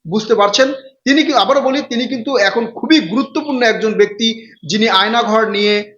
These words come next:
আহ, সংস্কার কমিশনের, আহ, সদস্য হিসাবে, গুম খুন, আহ, কমিশনের সদস্য হিসাবে কিন্তু কাজ করছেন। আরেকজন বলেছেন ফিরোজ,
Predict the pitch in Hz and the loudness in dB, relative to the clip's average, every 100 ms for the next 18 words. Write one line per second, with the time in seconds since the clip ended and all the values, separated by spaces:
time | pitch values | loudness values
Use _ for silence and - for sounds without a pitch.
0 | - 185 196 190 208 202 202 202 196 196 | -2 2 2 0 -4 -2 -4 -4 -6 -4
1 | 196 180 190 175 170 165 185 196 196 180 | -4 -4 -2 0 0 -2 -4 -2 -4 -2
2 | 185 180 151 196 196 - 185 190 190 - | -2 -2 -2 -4 -4 -2 -2 -2 -6 -20
3 | _ 180 175 180 185 202 190 - 175 180 | _ 0 0 0 -6 -6 -6 -6 -4 -4
4 | 208 180 185 170 170 165 170 165 _ - | -2 -2 -4 -4 -6 -6 -6 -8 _ -4
5 | 185 - 185 - 170 - _ _ - 214 | -2 -2 -4 -4 -6 -8 _ _ -2 -2
6 | 233 277 226 247 233 240 247 - _ _ | 0 -2 0 2 2 -2 -4 -12 _ _
7 | - - 262 277 190 | -16 -6 0 0 -2